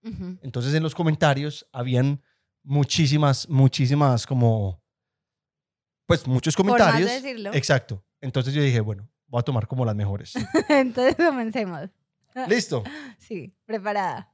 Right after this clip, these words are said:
Speaker 2: Amor, me estoy
Speaker 1: <laughs>
Speaker 2: Amor, me estoy poposeando.
Speaker 1: Sí, horrible.
Speaker 2: Tengo que ir a plantar un pino.
Speaker 1: Ay, no está tan <laughs> chato. Tú, tú,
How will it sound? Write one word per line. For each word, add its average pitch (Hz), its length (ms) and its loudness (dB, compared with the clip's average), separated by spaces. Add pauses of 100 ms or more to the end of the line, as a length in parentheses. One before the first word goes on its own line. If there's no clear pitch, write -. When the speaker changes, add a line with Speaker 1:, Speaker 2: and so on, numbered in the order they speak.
Speaker 2:
Amor, 143 300 2
me - 80 4
estoy 143 340 2
Speaker 1:
<laughs> - 3000 0
Speaker 2:
Amor, 151 180 -6
me 151 60 -8
estoy 131 160 -2
poposeando. 143 480 0 (580)
Speaker 1:
Sí, 226 320 -8 (360)
horrible. 196 680 -10
Speaker 2:
Tengo 143 160 2
que - 80 -4
ir 160 40 0
a 156 60 -4
plantar 135 260 -6
un 127 100 -8
pino. 135 320 0 (880)
Speaker 1:
Ay, 139 920 -14
no 220 200 -14
está 214 280 -16
tan 220 260 -12
<laughs> - 0 -
chato. 277 280 0 (560)
Tú, 285 120 -10
tú, 220 320 -8